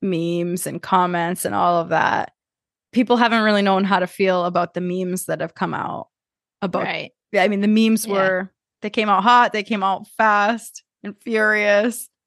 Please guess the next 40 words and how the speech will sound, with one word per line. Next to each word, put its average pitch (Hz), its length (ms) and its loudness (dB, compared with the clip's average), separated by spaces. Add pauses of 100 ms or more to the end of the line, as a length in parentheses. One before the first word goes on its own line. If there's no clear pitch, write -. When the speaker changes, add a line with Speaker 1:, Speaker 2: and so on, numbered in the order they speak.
(800)
Speaker 1:
The 233 160 -2
internet 247 360 4
doesn't 214 240 -2
disappoint. 196 560 -4
I 214 60 -4
mean, 208 160 -2
you 202 120 4
look 214 160 2
at 220 80 0
the 220 80 2
memes 214 300 2
and 196 120 -2
you 196 100 -6
just, 190 440 -4
"How 202 220 2
do 196 80 0
people 190 220 -2
think 185 140 -4
of 180 80 -2
this 180 140 -6
shit?" 170 240 -4
It's 185 140 -6
hysterical. - 720 -4
But 196 260 2 (800)
then 233 140 4
there 240 80 2
were 226 100 4
people 202 300 -2
kind 202 160 -2
of 196 100 -10
condemning 196 600 0
that 220 380 2
behavior 208 520 -2
and 247 120 2
being 185 200 0
like, 175 300 -6
"The 180 100 2
memes 185 280 0
are 185 80 -2
really - 480 -6